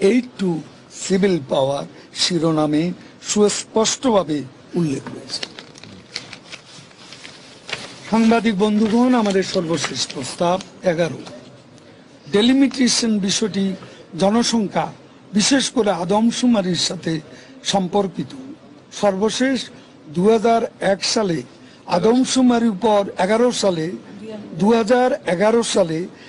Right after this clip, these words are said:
আদমশুমারির উপর ভিত্তি করে যা দুই হাজার তেরো সালে প্রকাশিত, দুই হাজার চোদ্দ সালে অনুষ্ঠিত দশম জাতীয় সংসদ নির্বাচনে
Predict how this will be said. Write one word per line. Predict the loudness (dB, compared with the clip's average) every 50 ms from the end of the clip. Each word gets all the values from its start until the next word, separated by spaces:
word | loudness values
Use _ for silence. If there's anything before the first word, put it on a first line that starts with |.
| -20 -12 -4
আদমশুমারির | -4 0 2 2 4 2 2 0 0 2 2 4 4 2 2 0
উপর | 0 0 0 0 -2 0
ভিত্তি | -2 -4 -6 -6 -4 0 2 2
করে | 2 0 -2 -6 -4 -6 -6 -8 -12 -16 -20 -20 -20 -20 -20 -20 -20 -8 -2 0
যা | 2 2 2 0 -2 -6 -10 -18 -20 -20 -20 -20 -12 -6
দুই | -2 2 2
হাজার | 2 2 2 0 0 -2 -4 -4
তেরো | -2 -2 0 -2 -2
সালে | -2 -4 -4 -2 0 0 0 -2 -4 -10
প্রকাশিত, | -12 -6 -2 0 0 0 0 0 -4 -6 -8 -8 -8 -6 -6 -6 -8 -10 -12 -18 -20 -20 -20 -20 -20 -20 -20 -20 -8 -2
দুই | 0 2 2
হাজার | 2 2 2 2 2 2 0 -4 -10 -18 -20 -20 -20 -20 -20 -20 -20 -4 0
চোদ্দ | 0 0 0 0 0 0 2
সালে | 2 2 2 2 2 4 2
অনুষ্ঠিত | 2 2 0 -2 -4 -6 -6 -8 -8 -8 -8 -8 -8 -8 -8 -8 -10 -14 -20 -20 -20 -20 -8 -2
দশম | 0 0 0 0 0 0 0 0 0 -2 -6 -10 -12 -18 -20 -20 -20 -20 -20 -20 -6 -2
জাতীয় | 0 2 2 0 0 -2 -4 -4 -4
সংসদ | -4 -4 -6 -6 -6 -2 -2 -2 -2 -2 -4 -10 -20 -20 -20 -20 -20 -18 -10 -4
নির্বাচনে | -4 -2 0 0 0 0 2 0 0 -2 -2 -2 -2 -2 -2 -2 -4